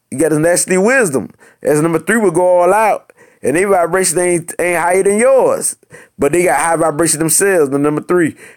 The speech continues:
But, uh, as number nine vibration, you definitely, uh, it, the media, you own that. You own the media. You own, uh, uh, uh, uh, counseling. You own anything that deal with the mind.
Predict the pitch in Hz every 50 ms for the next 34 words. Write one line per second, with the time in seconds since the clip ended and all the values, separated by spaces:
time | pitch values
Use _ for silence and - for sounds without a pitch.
0 | _ - - 131 - - 147 147 147 143 139 - - 151 156 151 143 160 156 156
1 | 151 151 170 185 190 196 190 180 175 165 - - _ _ _ _ _ _ _ _
2 | _ _ _ _ _ _ _ _ _ _ - - 139 143 131 120 160 196 226 214
3 | 196 - 180 170 165 160 160 _ _ _ _ _ _ _ _ _ _ _ _ _
4 | - - 151 170 127 120 180 208 220 214 202 180 175 170 - - - 160 160 160
5 | 160 160 156 151 147 - - _ _ _ _ _ _ _ _ _ _ _ _ _
6 | _ _ _ _ _ _ _ _ _ _ _ _ _ _ _ _ - - - 110
7 | 143 151 147 139 127 123 143 180 220 247 247 254 254 220 185 190 196 - - 196
8 | 208 190 170 151 147 175 175 160 147 - _ _ _ _ _ _ _ _ - 143
9 | 165 160 180 190 196 185 160 156 147 165 180 180 165 143 143 147 151 - - -
10 | - - _ _ - - 147 156 - 175 196 202 190 185 175 165 165 156 151 147
11 | - - 147 151 135 - - 143 139 - - 135 127 - 196 185 185 175 - -
12 | 139 160 160 - - 156 170 165 - 180 196 202 196 185 165 - 185 185 175 -
13 | 175 165 160 151 151 165 156 - 139 131 143 165 175 170 160 151 151 156 156